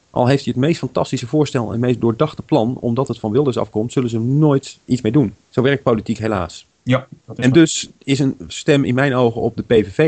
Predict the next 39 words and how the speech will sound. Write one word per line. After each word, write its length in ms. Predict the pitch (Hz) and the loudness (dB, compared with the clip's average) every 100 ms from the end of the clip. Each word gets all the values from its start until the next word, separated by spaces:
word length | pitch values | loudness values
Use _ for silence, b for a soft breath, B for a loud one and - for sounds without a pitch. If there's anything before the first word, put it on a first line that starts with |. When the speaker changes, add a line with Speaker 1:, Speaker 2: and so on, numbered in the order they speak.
| 143 | 0
Speaker 1:
in 120 | - | -2
ieder 160 | 139 139 | 0 0
geval 280 | 127 175 120 | 2 2 2
een 60 | |
verloren 340 | 101 107 92 - | 0 0 -2 -4
stem. 200 | 90 82 _ | -6 -8 _
En 380 | - 120 110 107 | -6 -4 -2 -4
naast 320 | 110 113 110 107 | -2 -2 0 -2
het 100 | - | -2
feit 220 | 104 101 | -2 0
dat 100 | 107 | -2
ik 80 | - | -4
het 100 | 98 | -2
niet 160 | 101 | -2
eens 240 | - 98 95 | 0 -2 0
ben 220 | 95 95 | -2 0
met, 280 | 92 - - | -4 -6 -8
eh, 80 | 95 95 92 92 92 90 85 80 85 | -4 -4 -4 -4 -4 -6 -8 -10 -6
met 220 | 98 95 | -2 -2
wat 100 | 87 | 0
issues 380 | 95 - 101 - | 0 2 0 0
die, 180 | 95 87 | -2 -2
die 120 | 92 | 2
Wilders 280 | 95 92 101 | 2 2 0
aansme-, 340 | 139 - 98 | -4 -4 -6
aansnijdt, 440 | 90 156 98 110 | -4 -2 -2 -2
maar 80 | 127 | -2
daar 100 | 123 | -2
gaat 100 | 147 | 0
het 100 | 131 | 0
niet 100 | 117 | 0
eens 200 | 101 95 | 0 -2
zozeer 440 | - - 95 95 90 | -4 -2 2 4 4
om. 200 | 113 - | 2 0
Eh, 180 | - - - - | 0 0 0 -2
Wilders 300 | 127 147 113 | 2 4 4
was 260 | 104 143 - | 2 -2 -2
het 120 | 107 | -4
enige, 400 | - 156 135 95 | 0 0 0 -2